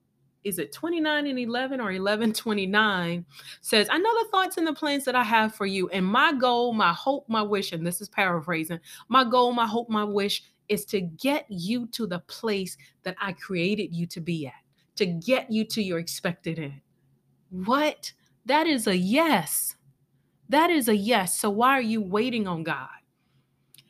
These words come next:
You're not really, you're not waiting on God. God is waiting on you. And he's waiting on you to respond to his yes. So he's already laid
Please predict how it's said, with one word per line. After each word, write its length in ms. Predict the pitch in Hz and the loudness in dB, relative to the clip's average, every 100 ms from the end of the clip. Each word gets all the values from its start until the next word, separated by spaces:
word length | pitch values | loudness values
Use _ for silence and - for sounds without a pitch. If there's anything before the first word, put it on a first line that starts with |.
| _ | _
You're 120 | 202 | 2
not 240 | 220 269 220 | 4 4 4
really, 280 | 220 214 190 | 0 0 -2
you're 180 | 202 233 | 0 2
not 280 | 226 285 202 | 2 0 -2
waiting 300 | 196 190 180 | -2 -2 -2
on 160 | 160 | -4
God. 340 | 160 151 151 156 | -4 -4 -4 -4
God 220 | 220 220 | -4 -4
is 140 | 175 | -4
waiting 340 | 175 170 160 156 | -4 -4 -6 -10
on 200 | 147 147 | -10 -8
you. 200 | 139 113 _ _ _ _ _ _ _ _ _ _ _ _ _ _ _ _ _ _ _ _ _ _ _ _ _ _ _ _ _ _ _ _ _ _ _ _ _ _ _ | -10 -12 _ _ _ _ _ _ _ _ _ _ _ _ _ _ _ _ _ _ _ _ _ _ _ _ _ _ _ _ _ _ _ _ _ _ _ _ _ _ _
And 80 | 208 | -2
he's 220 | 202 190 | 0 0
waiting 400 | 180 214 240 247 | 2 2 2 2
on 180 | 214 208 | 0 0
you 220 | 180 196 | 0 -2
to 160 | - 185 | -4 -4
respond 800 | 170 156 - - 185 175 170 170 - - - | -4 -4 -6 -2 0 2 0 -2 -6 -20 -10
to 120 | 165 | -8
his 560 | 135 - 247 247 214 160 | -8 -2 2 2 -2 -6
yes. 360 | 151 135 - - - | -8 -8 -14 -16 -14
So 160 | - 180 | -2 -2
he's 280 | 175 269 302 | 2 4 4
already 380 | 269 254 226 214 | 2 2 0 2
laid 420 | 208 208 208 | 4 4 2